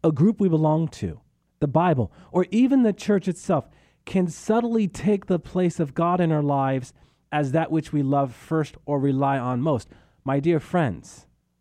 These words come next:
obviously, when you're talking about sacred scripture and or, uh, uh, the church, these should be a means to an end, a way in which we fall deeper in love with God,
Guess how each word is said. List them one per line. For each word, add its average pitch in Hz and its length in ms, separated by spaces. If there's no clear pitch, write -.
obviously, 151 460
when 127 100
you're 127 100
talking 139 320
about 127 160
sacred 143 360
scripture 139 500
and 127 220
or, 123 220
uh, 123 60
uh, 120 180
the 117 100
church, - 380
these 135 160
should 135 160
be 127 160
a 123 60
means 139 400
to 135 140
an 135 100
end, 110 380
a 123 100
way 135 300
in 135 120
which 127 220
we 131 100
fall 123 240
deeper 127 380
in 117 200
love 147 220
with 139 160
God, 123 320